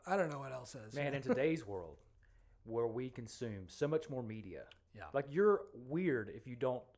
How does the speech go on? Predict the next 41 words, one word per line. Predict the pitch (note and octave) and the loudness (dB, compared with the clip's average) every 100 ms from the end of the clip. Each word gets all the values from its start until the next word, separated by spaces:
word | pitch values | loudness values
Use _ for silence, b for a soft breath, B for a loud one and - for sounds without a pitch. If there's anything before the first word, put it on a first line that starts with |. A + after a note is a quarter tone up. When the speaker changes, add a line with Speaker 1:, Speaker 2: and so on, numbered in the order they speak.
| _ _ | _ _
Speaker 2:
consume | - A#2+ - A2+ | -10 -8 -6 -6
media | A#2+ A2 G2+ | -6 -6 -4
all | G2+ F#2+ | -2 -4
the | |
time, | G#2+ F2 E2+ | -4 -8 -8
right? | F2 F#2+ | -8 -6
We | A#2 | -6
got | G2+ | -6
Speaker 1:
Mm-hmm. | F#2+ - - - G2 G2 G2+ | -8 -14 -20 -14 -12 -12 -10
Speaker 2:
the, | G#2 | -10
the | |
T | - D3+ | -6 -4
V's | C#3 A#2 | -4 -4
on | G#2+ A2 | -4 -2
all | G#2 | -2
the | F#2+ | -4
time. | - G#2 F#2+ | -6 -8 -6
The | G2+ | -4
radio | C3 C#3 | 0 0
is | B2 | 0
on | A2+ | -2
all | G#2+ | -4
the | G2 | -6
time. | F#2+ G#2 G2 | -6 -6 -8
There's, | F#2+ - | -10 -10
there's | C3 C#3 | -8 -8
just | E3 - - - | -8 -14 -20 -2
social | - D#3 D3 | 2 2 2
media. | C3 C3 A2+ | -4 -2 -2
It's | A#2 - | -2 -6
just | - | -10
crazy | - E3 E3+ C3+ | -4 0 0 -2
the | A#2 | -4
amount | G#2+ | -4
of | G2 | -6
stuff | - - | -8 -10
that | - | -10
comes | G#2+ | -8
our | G2 | -4
way. | G2+ A#2 A2 | -2 -2 -2
Speaker 1:
Mm-hmm. | D3+ D#3 | -4 -6